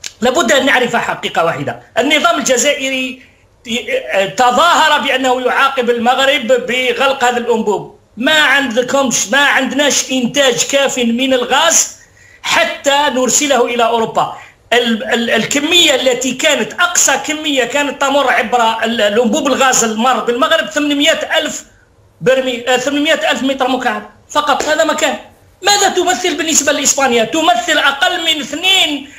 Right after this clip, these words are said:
بالمئة من احتياجات إسبانيا فقط. إذن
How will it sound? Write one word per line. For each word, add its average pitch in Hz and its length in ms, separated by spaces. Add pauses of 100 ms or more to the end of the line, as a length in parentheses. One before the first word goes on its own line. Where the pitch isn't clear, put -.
(140)
بالمئة 359 840
من 320 100
احتياجات 330 640
إسبانيا 285 480
فقط. - 340 (480)
إذن 381 380